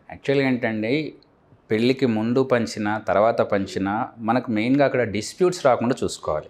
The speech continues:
డిస్ప్యూట్స్ రాకుండా ఉంటే ఎప్పుడు పంచినా ప్రాబ్లం లేదు, ఫస్ట్ మెయిన్ థింగ్. సొంత కొందరు పేరెంట్స్ తర్వాత ఒకళ్ళు ఒకళ్ళు ఇబ్బంది పడకుండా, సపోజ్ అమ్మాయికి డౌరీ ఇంత ఇచ్చారు,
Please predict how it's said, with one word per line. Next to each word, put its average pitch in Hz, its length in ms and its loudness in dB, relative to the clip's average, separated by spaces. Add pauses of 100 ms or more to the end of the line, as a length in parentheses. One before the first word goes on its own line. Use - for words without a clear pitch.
(760)
డిస్ప్యూట్స్ 175 420 2
రాకుండా 156 360 4
ఉంటే 139 220 2
ఎప్పుడు 127 220 4
పంచినా 139 380 2
ప్రాబ్లం 92 400 0
లేదు, 73 140 -8 (220)
ఫస్ట్ 127 220 0
మెయిన్ 123 320 2
థింగ్. - 640 0
సొంత 175 300 2
కొందరు 156 320 2
పేరెంట్స్ 143 520 2
తర్వాత 135 320 4
ఒకళ్ళు 135 340 4
ఒకళ్ళు 131 240 2
ఇబ్బంది 120 320 2
పడకుండా, 110 580 2
సపోజ్ 117 380 0
అమ్మాయికి 113 380 0
డౌరీ 107 300 4
ఇంత 104 160 -4
ఇచ్చారు, 98 480 0